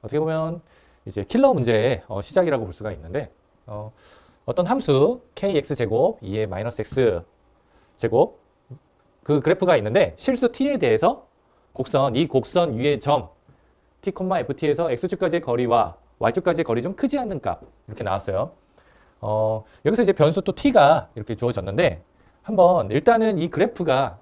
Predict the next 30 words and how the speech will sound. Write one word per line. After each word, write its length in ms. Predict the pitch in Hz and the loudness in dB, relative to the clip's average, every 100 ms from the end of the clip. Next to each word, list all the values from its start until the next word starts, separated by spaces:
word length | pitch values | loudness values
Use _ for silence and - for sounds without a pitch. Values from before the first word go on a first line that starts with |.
| - | -8
이 100 | 139 | -4
그래프 240 | 165 170 | -4 -2
모양이 460 | 139 127 180 147 123 | 0 2 2 0 -4
어떤 260 | 101 185 | -4 -2
모양인지를 420 | 175 139 131 113 | 0 -2 -2 -4
한번 160 | 120 131 | -6 -6
좀 120 | 147 | -6
보고, 360 | 117 98 233 - _ - | -4 -2 -2 -4 _ -10
그 80 | 139 | -4
그래프 360 | - 190 208 | -2 0 -2
위에서, 440 | 120 104 98 123 - _ _ _ _ _ | 0 0 -2 -6 -10 _ _ _ _ _
어, 200 | 104 104 | -12 -8
t 100 | - | -6
값을 300 | 214 175 - | -2 0 0
변화시켜 420 | 123 113 135 - 123 | 0 0 0 0 0
보면서 680 | 113 127 120 107 226 - - _ _ _ | 0 0 -2 2 0 0 -14 _ _ _
우리가 180 | 98 107 | -10 -6
이 220 | 107 139 | -2 -2
지티가 540 | 131 151 - 262 226 - | -2 -4 0 4 4 2
의미하는 340 | 131 139 139 | -2 -2 -2
게 80 | 131 | -2
뭔지 640 | 95 107 131 104 98 107 - _ _ - | -2 -2 -4 -4 -6 -8 -12 _ _ -18
한번 320 | 101 95 95 - - _ _ | -12 -12 -12 -18 -20 _ _
예를 140 | - 104 | -10 -8
한번 160 | 104 | -6
들게요. 540 | 98 113 - 104 117 277 | -4 -4 0 0 0 -4
자, 100 | - | -4
여기 120 | 131 139 | -4 -4
지티가 380 | 131 - 208 | -8 -4 -2
있는데 420 | 190 113 101 190 | -2 -4 -6 -6